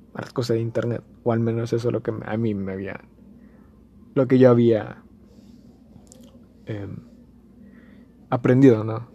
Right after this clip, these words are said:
No hacerle tantos ca-, tanto caso a, a las cosas de internet. Pero ahora es diferente. Ahora cualquier noticia falsa, todos se lo creen. Todos se creen la noticia de que,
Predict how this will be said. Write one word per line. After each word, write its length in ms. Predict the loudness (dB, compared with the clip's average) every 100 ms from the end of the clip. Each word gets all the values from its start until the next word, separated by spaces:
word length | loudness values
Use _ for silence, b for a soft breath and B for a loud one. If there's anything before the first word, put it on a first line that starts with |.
| -4
No 160 | 0 2
hacerle 300 | 2 2 0
tantos 480 | -2 -4 -4 -8
ca-, 260 | -6 -6 -6 -6
tanto 260 | -6 -4
caso 320 | -8 -10 -10 -12
a, 440 | -14 -20 -18 -14
a 20 |
las 160 | -12 -6
cosas 220 | -4 -2
de 60 | -4
internet. 420 | -6 -6 -6 -10 -18 -20 -20 -20 -20 -20 -20 -20 -20 B B B B 4
Pero 140 | 6
ahora 120 | 6
es 60 | 4
diferente. 640 | 0 -4 -8 -12 -10 -12 -14 -12
Ahora 300 | -6 -2 2
cualquier 320 | 2 2 0
noticia 380 | 0 0 0 -2
falsa, 340 | 0 0 -2
todos 240 | -4 -4 -4
se 60 |
lo 100 | -6 -4
creen. 280 | -6 -6 -14 -20 -20 -20 -20 -20 B B B B B B B -20 _ _ _ -20 -20 -20 -4
Todos 220 | 0 0
se 100 | 0
creen 760 | 0 -2 -2 -4 -6 -8 -12 -16 -10
la 120 | -6
noticia 420 | -6 -6 -4 -2
de 120 | -4
que, 600 | -4 -4 -2 -2 -4 -6